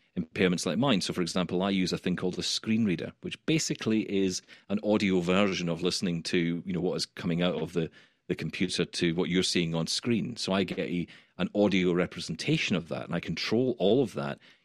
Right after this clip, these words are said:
using the keyboard. So I'm keyboard driven. I don't use a mouse because the mouse doesn't work in that environment. I mean, it can work in it, but I choose not to. Uh, so I use my arrow keys. I use my, you know, all my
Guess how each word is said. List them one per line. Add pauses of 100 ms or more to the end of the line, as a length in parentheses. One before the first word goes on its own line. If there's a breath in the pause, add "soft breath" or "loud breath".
using (240)
the
keyboard.
So
I'm
keyboard
driven.
I
don't
use
a
mouse (400 soft breath)
because
the
mouse
doesn't
work
in
that
environment.
I
mean,
it
can
work
in
it,
but
I
choose
not
to. (560 soft breath)
Uh,
so
I
use
my
arrow
keys. (360 soft breath)
I
use
my,
you
know,
all
my